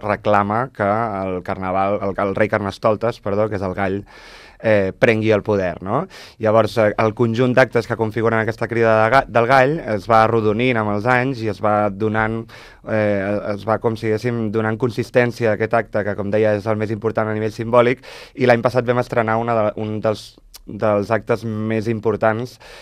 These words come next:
d'aquesta Crida del Gall, que és precisament aquest Ball dels Estirats, no? Va ser un èxit a nivell de participació, d'assistència, i aquest any es consolida, millorant encara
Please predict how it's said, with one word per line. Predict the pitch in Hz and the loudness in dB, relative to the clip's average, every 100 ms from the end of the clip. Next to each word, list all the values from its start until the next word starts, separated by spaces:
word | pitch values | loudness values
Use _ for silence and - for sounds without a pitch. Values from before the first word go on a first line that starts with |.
| - _ | -20 _
d'aquesta | 107 113 110 - 113 | 0 2 2 -2 -2
Crida | 117 113 | 2 4
del | 107 | 4
Gall, | 107 113 | 4 0
que | 127 | -4
és | |
precisament | - 110 104 104 107 | -6 -6 -4 -2 -2
aquest | 110 104 | -2 -2
Ball | 101 | -2
dels | 101 101 | 0 -2
Estirats, | 107 - 95 90 - | -4 -6 -4 -6 -8
no? | 101 139 - - - | -8 -8 -10 -16 -2
Va | 113 | 0
ser | 123 117 | 4 4
un | 110 117 | 4 0
èxit | 120 127 156 | 0 0 0
a | 120 | 0
nivell | 107 107 107 | 0 0 -2
de | |
participació, | 104 101 - - 101 - 117 120 | -2 -6 -12 -8 -8 -2 0 2
d'assistència, | 113 107 101 - 110 110 117 113 113 | 0 -2 -8 -2 -2 -2 -2 2 2
i | 104 98 95 95 | 0 -2 -2 -4
aquest | 92 101 101 | -6 -4 -4
any | 101 101 | -4 -6
es | - | -6
consolida, | 107 90 101 113 123 151 147 | -8 -6 -4 -2 2 2 2
millorant | 101 98 104 104 104 - - - - 107 | -2 -2 -2 -2 -4 -8 -20 -20 -6 -4
encara | 107 110 107 | 4 4 4